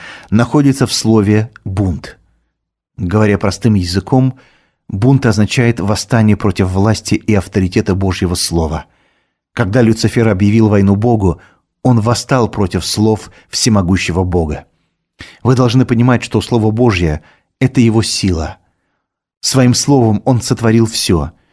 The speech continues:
Его словом солнце, луна и звезды поставлены на своем месте. Его слово произвело все существующее и продолжает производить жизнь. Посредством своего слова Господь свергает царей и поднимает народы.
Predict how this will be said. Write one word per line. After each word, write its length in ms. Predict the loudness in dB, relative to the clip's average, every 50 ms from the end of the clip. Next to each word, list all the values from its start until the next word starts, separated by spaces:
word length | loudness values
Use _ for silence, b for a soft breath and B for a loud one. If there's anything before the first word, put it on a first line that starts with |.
| _ _
Его 220 | 0 2 2 2 2
словом 400 | 0 0 2 2 2 2 2 0
солнце, 480 | -2 0 0 2 2 2 0 0 0
луна 280 | 2 4 4 4 4 4
и 20 |
звезды 440 | 2 2 2 2 2 2 2 2 0
поставлены 580 | 0 -2 -4 -4 -2 -2 0 2 2 2 2 2
на 100 | 0 -2
своем 320 | 0 0 2 4 4 4
месте. 500 | 4 4 4 2 0 -4 -8 -12 -14 -16 B B B B B B B
Его 280 | -2 0 2 2 2 0
слово 320 | 0 2 2 2 2 2
произвело 500 | 2 2 2 2 2 2 2 2 4 2
все 220 | 2 0 0 -2
существующее 960 | 0 0 -2 -2 -2 -2 -2 -2 0 2 4 4 4 2 0 0 0 -2 -2 B B B B -4
и 60 | -2
продолжает 680 | 0 2 2 2 2 2 2 2 2 2 2 2 0 0
производить 480 | 0 2 2 2 2 2 2 2 0
жизнь. 420 | 0 0 0 0 0 0 -2 -6 B B B B B B
Посредством 640 | -4 -4 -2 0 0 0 0 -2 -4 -2 -2 -2
своего 360 | -2 0 0 2 4 4 4 2
слова 320 | 2 2 2 2 2 2
Господь 380 | 0 -2 -2 -2 -2 -2 -2 -2
свергает 520 | -2 -2 -2 0 0 2 2 0 0 -2
царей 320 | -2 0 2 4 4 2
и 120 | 2 0 -4
поднимает 580 | -4 -2 -2 0 2 2 4 2 2 0 0
народы. 480 | 0 0 2 2 2 0 -2 -4 -6 B